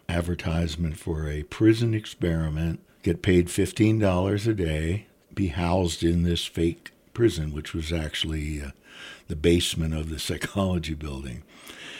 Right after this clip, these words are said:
And the previous, I'm not sure, two, three four weeks,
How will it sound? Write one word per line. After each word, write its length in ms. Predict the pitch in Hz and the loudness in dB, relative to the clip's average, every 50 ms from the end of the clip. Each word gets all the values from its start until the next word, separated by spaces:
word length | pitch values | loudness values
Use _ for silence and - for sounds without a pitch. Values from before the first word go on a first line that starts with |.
| - - - - _ _ _ | -16 -16 -18 -18 _ _ _
And 580 | - 92 87 85 87 87 87 85 85 87 90 - - _ _ - | 0 2 4 4 6 6 6 6 4 2 0 -2 -10 _ _ 2
the 120 | 113 104 | 2 2
previous, 1080 | - - 123 120 117 110 107 101 98 95 - - - - - - - - - - - - - - - - - - | 6 8 10 10 10 10 10 8 8 8 4 0 -4 -6 -6 -6 -6 -8 -8 -10 -14 -16 -20 -20 -20 -20 -6 -2
I'm 160 | 95 95 92 | 2 4 4
not 180 | 90 87 82 | 4 4 2
sure, 340 | - - 110 107 110 104 82 | 0 2 4 6 6 6 4
two, 260 | - - - 98 95 | 2 4 4 4 4
three 540 | 90 - - 95 92 92 95 92 92 87 90 92 92 - - - | 4 2 -2 0 2 4 4 4 4 2 0 -6 -12 -16 -20 -6
four 260 | - 98 92 92 87 | -2 0 2 2 4
weeks, 520 | 87 98 107 110 104 - - - - - | 4 6 6 6 6 4 2 -6 -10 -12